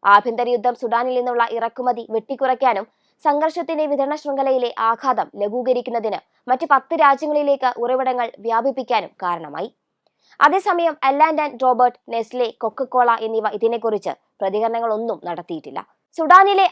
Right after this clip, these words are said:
ആഭ്യന്തര യുദ്ധത്തിനു മുമ്പ് അസംസ്കൃതകം ഖാർത്തൂമിൽ തരംതിരിച്ച് ചെങ്കടലിലെ പോർട്ട് സുഡാനിലേക്ക് ട്രക്കിൽ കൊണ്ടുപോയി സൂയസ് കനാൽ വഴി ലോകമെമ്പാടും കയറ്റി അയക്കുമായിരുന്നു.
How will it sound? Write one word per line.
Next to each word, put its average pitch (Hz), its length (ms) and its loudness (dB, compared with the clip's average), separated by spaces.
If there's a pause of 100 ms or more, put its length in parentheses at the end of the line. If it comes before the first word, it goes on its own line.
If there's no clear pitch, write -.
(140)
ആഭ്യന്തര 320 420 6
യുദ്ധത്തിനു 269 400 0
മുമ്പ് 175 180 -4 (280)
അസംസ്കൃതകം 247 680 0 (180)
ഖാർത്തൂമിൽ 254 540 0
തരംതിരിച്ച് 247 560 -2 (180)
ചെങ്കടലിലെ 269 540 0 (140)
പോർട്ട് 254 320 0
സുഡാനിലേക്ക് 262 600 2 (140)
ട്രക്കിൽ 233 300 -6 (100)
കൊണ്ടുപോയി 233 440 0 (400)
സൂയസ് 302 340 2
കനാൽ 285 320 4
വഴി 254 180 -2 (120)
ലോകമെമ്പാടും 254 720 2
കയറ്റി 220 280 0
അയക്കുമായിരുന്നു. 175 540 -6